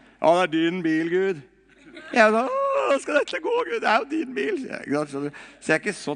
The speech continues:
tøff i trynet som det kanskje kan virke som. Så jeg vet at Gud, du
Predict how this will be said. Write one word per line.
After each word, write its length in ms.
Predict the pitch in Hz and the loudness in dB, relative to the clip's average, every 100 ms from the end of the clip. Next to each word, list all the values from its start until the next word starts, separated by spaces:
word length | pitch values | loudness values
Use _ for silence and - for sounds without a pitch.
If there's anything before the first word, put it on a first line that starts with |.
| - | -6
tøff 160 | 135 135 | -8 -6
i 40 | 135 | -4
trynet 320 | 139 117 120 | -4 -4 -6
som 100 | 135 | -6
det 80 | 139 | -6
kanskje 260 | 135 110 123 | -6 -6 -6
kan 100 | 131 | -6
virke 180 | 113 - | -6 -6
som. 160 | 160 220 - _ - - - - - | -8 -8 -14 _ -20 -20 -20 -20 -20
Så 140 | - 120 | -8 -6
jeg 100 | 156 | -4
vet 140 | 156 | -4
at 120 | 180 131 | -4 -2
Gud, 180 | 165 | -4
du 60 | 147 | -2